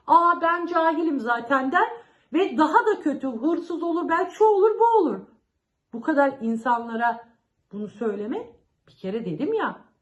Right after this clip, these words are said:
ne ilim olur bu dille, ne bilim olur, efendim ne film olur,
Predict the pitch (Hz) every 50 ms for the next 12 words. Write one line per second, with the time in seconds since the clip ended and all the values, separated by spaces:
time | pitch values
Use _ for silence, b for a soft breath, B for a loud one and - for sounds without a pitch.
0 | _ _ _ _ _ _ - 180 202 214 - 208 202 185 185 226 240 262 262 262
1 | 262 254 - - - _ - 156 151 185 220 190 170 233 247 240 233 220 214 190
2 | 175 - - - - _ _ _ - 170 175 185 170 175 196 180 202 220 233 247
3 | 254 254 277 269 247 - - _ _ _ _ _ _ _ _ _ _ _ _ _
4 | _ _ _ _ _ _ _ _ _ - 160 - 220 220 220 208 214 254 247 -
5 | 262 269 254 285 285 311 311 320 349 349 339 -